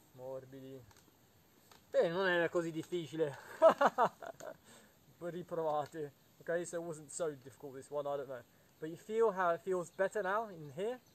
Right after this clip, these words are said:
Cool! Allora, eh, prima di andare a piegare in avanti, mani dietro, and we're gonna open our hearts a bit here. Uh, we're gonna hold onto the chair behind us and very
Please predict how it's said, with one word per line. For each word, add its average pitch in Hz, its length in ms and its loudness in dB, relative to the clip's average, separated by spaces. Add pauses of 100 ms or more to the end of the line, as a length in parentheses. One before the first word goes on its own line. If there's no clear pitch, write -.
(720)
Cool! 285 440 6 (1120)
Allora, 170 680 4 (2750)
eh, 135 680 -2
prima 170 260 -4
di 151 140 -6
andare 147 460 -2
a 147 100 -6 (180)
piegare 151 260 -4
in 156 60 -4
avanti, 175 500 -2 (240)
mani 151 320 -4
dietro, 190 680 -2
and 151 100 -16
we're 135 120 -16
gonna 143 160 -8
open 143 220 -8
our 127 180 -4
hearts 127 420 -6
a 131 40 -12
bit - 180 -16
here. 120 180 -14 (2250)
Uh, 135 360 -6
we're 131 80 -8
gonna 135 140 -8
hold 165 300 -2
onto 147 160 -10
the 147 80 -10
chair 165 220 -4
behind 165 420 0
us 165 220 -6
and 147 100 -18
very 143 220 -4